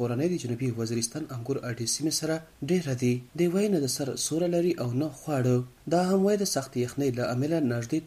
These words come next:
تر دریو نه زیات ماشومانو مرګ ته غاړه ورکړې ده. یو کډوال چې خپل نوم یې احمد شاه و، ټلیفون په کرښه ډیوه ته وویل، د دې افغانستان په بیرمل سیمه کښې میشته و. حکومتي چارواکو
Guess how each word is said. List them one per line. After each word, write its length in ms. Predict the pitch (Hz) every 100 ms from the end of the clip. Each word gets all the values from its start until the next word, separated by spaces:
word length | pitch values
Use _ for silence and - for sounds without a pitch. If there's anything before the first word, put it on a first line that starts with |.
| 117
تر 100 | 113
دریو 180 | 143 160 117
نه 80 | 139
زیات 180 | 139 117
ماشومانو 440 | 117 - 123 160 135
مرګ 180 | 123 127
ته 60 | 117 117
غاړه 160 | 123 120
ورکړې 340 | 160 - 123 117
ده. 80 | 123 123 - - 170
یو 100 | 170
کډوال 360 | 175 165 196 208
چې 120 | 190 165
خپل 180 | 135 139
نوم 80 | 135
یې 80 | -
احمد 340 | 120 139 147 -
شاه 160 | 170
و، 160 | 165 185 160
ټلیفون 380 | 123 135 123
په 40 | 120
کرښه 320 | 135 135 151 120
ډیوه 240 | 120 123
ته 140 | 120
وویل، 440 | 139 147 156 160 160 - - -
د 80 | 185
دې 60 | 185 165
افغانستان 520 | 170 180 170 196 214 214
په 120 | 131
بیرمل 280 | 127 131 117 113
سیمه 180 | 139 131
کښې 220 | - 120
میشته 320 | 135 147 - 151
و. 100 | 156 160 - 165
حکومتي 400 | 175 190 196 220 -
چارواکو 400 | 123 135 156